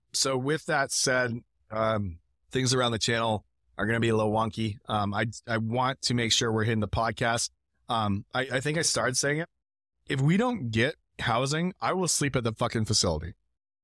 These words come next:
Like, I will find some way to make it work. I will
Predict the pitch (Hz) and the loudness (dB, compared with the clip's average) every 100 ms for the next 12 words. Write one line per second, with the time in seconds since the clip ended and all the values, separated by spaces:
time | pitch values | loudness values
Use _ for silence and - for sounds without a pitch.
0 | _ _ _ _ - 113 110 120 131 139 | _ _ _ _ -4 -2 0 0 2 2
1 | 135 135 123 127 120 110 113 107 120 175 | 2 0 0 0 0 0 0 0 0 -2
2 | - _ - 120 120 107 | -6 _ -2 0 2 0